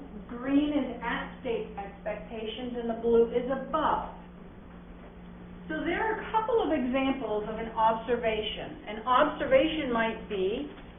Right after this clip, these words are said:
three percent fewer students who are above state expectations as fifth graders compared to fourth grade. It's factual.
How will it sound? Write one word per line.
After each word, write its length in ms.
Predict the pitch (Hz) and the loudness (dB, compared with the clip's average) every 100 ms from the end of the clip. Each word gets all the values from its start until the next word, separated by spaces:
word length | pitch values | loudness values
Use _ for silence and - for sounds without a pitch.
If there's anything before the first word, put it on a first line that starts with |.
| - | -8
three 240 | 311 339 - | 2 2 4
percent 480 | 370 - 311 294 - - | 0 2 2 2 -2 -8
fewer 380 | 302 339 381 330 - - | 2 4 4 0 -4 -6
students 360 | 240 233 226 | -2 -2 -4
who 60 | 240 | -4
are 120 | 226 | -2
above 240 | - 226 226 - | 2 2 2 -4
state 200 | 226 214 | -4 -2
expectations 880 | 202 - 208 - 226 202 208 202 202 | -4 -4 -6 -4 -4 -4 -4 -6 -4
as 180 | 190 190 - | -6 -8 -10
fifth 260 | 370 370 | -10 -10
graders 440 | - 196 185 196 208 220 | -6 -4 -2 -4 -6 -8
compared 420 | 233 - 185 196 | -10 -8 -8 -8
to 80 | 240 - | -10 -4
fourth 240 | 320 294 - | -4 -4 -8
grade. 300 | - 175 - - - - - - - - - - - - | -8 -8 -8 -12 -16 -16 -16 -16 -18 -18 -16 -16 -14 -10
It's 180 | 240 - | -10 -2
factual. 640 | 302 294 - - 202 147 | 0 0 -2 -6 -6 -6